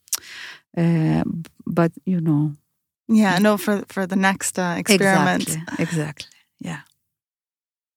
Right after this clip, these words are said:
Speaker 2: So I wanted to kind of, um, shift into a bit of a different gear. You teach a course called The Dark Side of Interpersonal Synchrony.
Speaker 1: Mm-hmm.
Speaker 2: And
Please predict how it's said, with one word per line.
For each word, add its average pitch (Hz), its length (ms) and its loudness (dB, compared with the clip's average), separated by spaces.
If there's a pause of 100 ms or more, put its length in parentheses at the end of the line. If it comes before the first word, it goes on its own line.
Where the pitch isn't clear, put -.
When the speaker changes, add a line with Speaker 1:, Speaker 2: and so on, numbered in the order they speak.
(760)
Speaker 2:
So 226 260 2
I 226 180 2
wanted 247 380 6
to 233 100 -2
kind 214 240 2
of, 170 180 -2
um, 175 460 -2
shift - 580 0
into 180 720 0
a - 40 -4
bit 196 160 2
of 196 100 0
a 185 40 0
different 185 420 0
gear. 170 400 0 (500)
You 202 480 4 (120)
teach - 640 2
a 220 80 -4
course - 760 0 (260)
called 190 320 4 (100)
The 185 80 0 (140)
Dark 185 200 2
Side 170 360 2
of 165 60 -4
Interpersonal 170 760 -2
Synchrony. - 500 0
Speaker 1:
Mm-hmm. 175 220 0
Speaker 2:
And 196 80 4